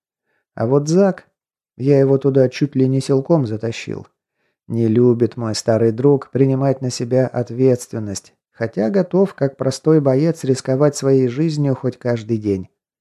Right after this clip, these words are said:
Я долго и упорно объяснял ему, что ему надо расти,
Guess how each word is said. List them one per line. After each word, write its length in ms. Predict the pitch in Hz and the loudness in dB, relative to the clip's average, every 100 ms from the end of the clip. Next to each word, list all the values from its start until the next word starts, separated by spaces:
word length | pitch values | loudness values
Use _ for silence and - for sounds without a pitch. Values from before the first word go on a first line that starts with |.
| _ _ _ _ _ _ _ _ - | _ _ _ _ _ _ _ _ -6
Я 380 | 107 147 208 | 0 2 4
долго 480 | 170 131 143 165 160 | 4 4 6 6 4
и 80 | 120 | 4
упорно 580 | 113 104 139 175 180 180 | 4 2 2 2 2 0
объяснял 720 | 143 101 104 - - 113 151 | -2 -8 -8 -8 -6 -2 0
ему, 280 | 165 170 160 | 2 0 -2
что 240 | - - 110 | -6 -10 -6
ему 280 | 101 95 139 | -4 -2 -2
надо 340 | 120 123 139 | -2 -2 0
расти, 540 | 147 - _ 110 120 | 0 -4 _ -2 -2